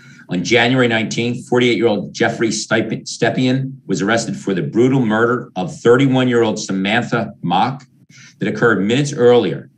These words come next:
on the same day on the three thousand block, on, I'm sorry, on the three hundred block of Chestnut Street. Stepien beat Miss Mock to death with two metal pipes, and he was apprehended by police as he was attempting to leave the building.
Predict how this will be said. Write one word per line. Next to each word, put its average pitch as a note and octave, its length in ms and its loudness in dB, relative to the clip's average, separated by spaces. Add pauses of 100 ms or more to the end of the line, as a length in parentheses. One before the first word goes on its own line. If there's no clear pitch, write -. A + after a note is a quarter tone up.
(160)
on F2+ 100 -6
the F#2+ 80 -4
same B2 580 -2 (100)
day G#2+ 340 0
on G2 160 -4
the F#2 80 -2
three B2 280 -4
thousand A2+ 640 0
block, G2 320 -2
on, F#2+ 140 -4
I'm F#2+ 100 -2
sorry, D2 320 -6
on E2 120 -6
the D#2+ 80 -4
three A#2 360 -4 (140)
hundred G2+ 340 0
block D#2+ 340 -4 (300)
of D2+ 160 -8
Chestnut G2 400 -6
Street. - 340 -10 (760)
Stepien C3 800 0
beat C#3 340 2
Miss B2+ 320 -2
Mock B2+ 420 2
to - 100 -8
death B2+ 420 0
with - 220 -10
two D3 300 2
metal C3+ 260 2
pipes, C3+ 580 -4 (240)
and A2 80 -4
he A2 60 -2
was G2 200 -4
apprehended B2+ 640 0
by A#2+ 300 4
police C3+ 600 -2
as G#2+ 220 -2
he A2 60 -4
was G2 160 -4
attempting F#2+ 560 -6
to - 100 -8
leave E2+ 380 -4
the D2 80 -6
building. C#2+ 360 -6